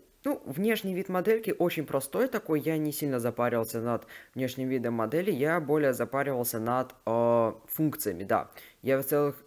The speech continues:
три функции внедрил в эту модельку. Ну, детализация такая простая. Тут есть вот турбины, сзади выхлопные трубы.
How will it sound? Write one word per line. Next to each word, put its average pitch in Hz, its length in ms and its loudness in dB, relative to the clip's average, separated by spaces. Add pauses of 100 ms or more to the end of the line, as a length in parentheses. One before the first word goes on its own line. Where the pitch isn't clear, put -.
три 156 180 -2
функции 147 420 -2
внедрил 98 380 -4
в 110 80 0
эту 113 160 0
модельку. 98 580 -4 (580)
Ну, 262 220 -6
детализация 156 720 0
такая 95 400 -2
простая. 220 680 0 (360)
Тут 151 200 -4
есть 135 240 0
вот 107 320 -4
турбины, 165 760 -2
сзади 113 600 2
выхлопные 113 520 -2
трубы. 92 520 -2